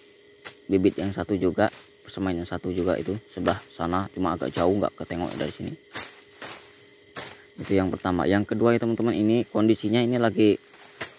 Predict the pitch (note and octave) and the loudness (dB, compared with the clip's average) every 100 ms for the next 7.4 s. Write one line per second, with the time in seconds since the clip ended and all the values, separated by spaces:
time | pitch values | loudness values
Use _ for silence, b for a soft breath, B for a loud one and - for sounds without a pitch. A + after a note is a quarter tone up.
0 | - - - - - - - G#2 A2 G#2+ | -16 -10 -10 -10 -18 -8 2 2 4 2
1 | A2 A2+ A#2 A#2 A2+ G2+ G2+ F#2+ F#2+ G2 | 4 4 4 2 2 2 0 2 2 2
2 | F2+ - - - G2 G2+ G2+ - - - | 0 -2 -8 -4 0 4 2 0 -8 0
3 | G#2 G#2+ - G#2+ G2+ - G2 F#2 G2 F#2 | 2 2 4 2 2 2 2 2 2 2
4 | F#2 F#2+ F#2+ - - - - - - - | 2 0 0 -2 -18 -20 -20 -20 -20 -20
5 | - - - - - A#2+ A2 G#2+ G2+ G#2 | -20 -20 -20 -6 2 2 4 2 2 0
6 | - F#2 G2+ - F#2+ A2 - A2 G2+ G2+ | 2 0 0 0 0 0 2 0 2 2
7 | G2+ G#2+ F#2+ - | 2 2 2 0